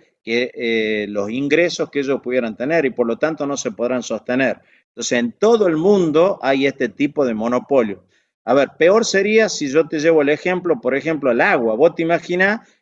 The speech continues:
que en vez de tener una sat, tuviéramos cinco y que hubiera cinco redes de agua que se están superponiendo una con otra.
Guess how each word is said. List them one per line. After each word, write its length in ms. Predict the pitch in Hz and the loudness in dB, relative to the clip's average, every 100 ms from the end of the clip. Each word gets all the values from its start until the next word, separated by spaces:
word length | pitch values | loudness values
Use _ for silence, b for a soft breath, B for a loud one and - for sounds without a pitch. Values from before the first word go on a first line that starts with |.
| _ | _
que 100 | 135 | -2
en 80 | 156 | 4
vez 100 | 175 | 4
de 140 | 156 | 4
tener 340 | 143 151 151 - | 0 0 -2 -2
una 280 | 180 196 160 | -2 0 0
sat, 400 | - 185 202 - | 2 2 2 -2
tuviéramos 460 | 160 170 151 123 | 0 2 0 -2
cinco 720 | - - 220 190 131 104 90 _ _ _ _ | 0 2 2 0 -4 -8 -10 _ _ _ _
y 100 | 156 156 | -16 -8
que 140 | 175 | -2
hubiera 300 | 190 220 214 | 4 4 4
cinco 680 | - - 247 302 302 214 175 | 2 0 0 0 0 2 2
redes 420 | 147 208 185 156 | 2 0 2 0
de 160 | 131 | 2
agua 540 | 160 214 156 123 104 - | 2 2 2 0 -2 -10
que 100 | 135 | -18
se 100 | 127 | -18
están 220 | - 170 170 | -6 -4 -2
superponiendo 800 | 156 139 165 156 175 190 185 170 | -4 2 0 2 -2 -2 0 0
una 220 | 180 170 | 2 0
con 160 | 139 | 0
otra. 400 | 160 175 123 98 | 2 0 -4 -14